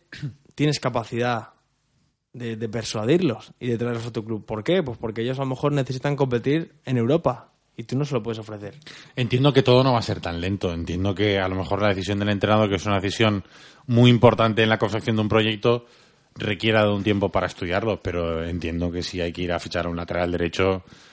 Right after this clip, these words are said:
Speaker 1: Para mí es básica.
Speaker 2: no, no habrá que pasar por Singapur.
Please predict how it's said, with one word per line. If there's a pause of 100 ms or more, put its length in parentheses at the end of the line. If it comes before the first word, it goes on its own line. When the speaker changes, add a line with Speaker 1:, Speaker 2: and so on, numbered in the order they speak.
(120)
Speaker 1:
Para
mí
es
básica.
Speaker 2:
no,
no
habrá
que
pasar
por
Singapur.